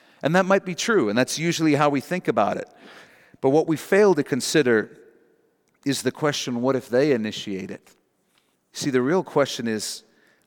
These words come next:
"What if they make a move? Would you stop them?" That's a very, very different question. And there might be people in your life where the reality is you'd never initiate anything,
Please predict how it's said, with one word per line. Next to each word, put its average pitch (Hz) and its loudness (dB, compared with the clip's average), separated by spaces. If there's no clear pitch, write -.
"What 131 0
if 123 -4
they 135 0
make 117 -6
a 113 -4
move? 98 -10
Would 113 -8
you 110 -10
stop - -10
them?" - -16
That's 139 -8
a 113 -6
very, 127 -6
very 107 -6
different 92 -14
question. - -14
And 98 -10
there 131 0
might 156 0
be 123 -2
people 127 -6
in 110 -4
your 101 -4
life 110 -6
where 107 -6
the 104 -6
reality 107 -2
is 101 -6
you'd 143 -8
never 120 0
initiate 104 -4
anything, 95 -10